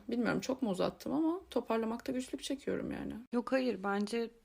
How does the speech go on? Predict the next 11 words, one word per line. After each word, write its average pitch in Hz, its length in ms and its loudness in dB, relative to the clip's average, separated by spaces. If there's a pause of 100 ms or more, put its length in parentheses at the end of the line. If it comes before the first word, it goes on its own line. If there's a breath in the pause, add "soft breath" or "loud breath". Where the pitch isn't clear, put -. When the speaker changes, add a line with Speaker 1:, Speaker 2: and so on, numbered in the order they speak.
(140)
Speaker 2:
gayet 220 520 2
iyi. 208 400 0
Çünkü 202 260 -4
bu 214 140 2
podcast'te 220 920 0
neden 208 280 6
ihtiyaç 208 580 2
duyduk 185 600 -2
kısmını 208 460 4
da 214 100 4
sen 202 320 6